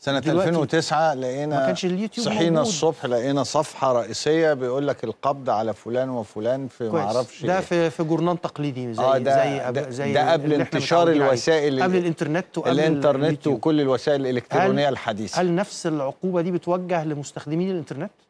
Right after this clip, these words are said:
Speaker 1: آه، ع-، ع-، نفس العقوبة بالإضافة لعقوبات،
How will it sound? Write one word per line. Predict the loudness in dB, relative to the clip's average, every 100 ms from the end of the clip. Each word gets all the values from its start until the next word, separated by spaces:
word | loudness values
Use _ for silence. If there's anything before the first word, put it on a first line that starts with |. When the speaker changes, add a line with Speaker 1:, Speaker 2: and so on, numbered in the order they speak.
| _ -6
Speaker 1:
آه، | -2 2 2 0
ع-، | 0 -2 -4
ع-، | -6
نفس | -2 -4 -2 -2
العقوبة | 0 -2 -2 0 2
بالإضافة | 0 -4 -2 -2 -2
لعقوبات، | -2 -4 -6 -4 -2 -2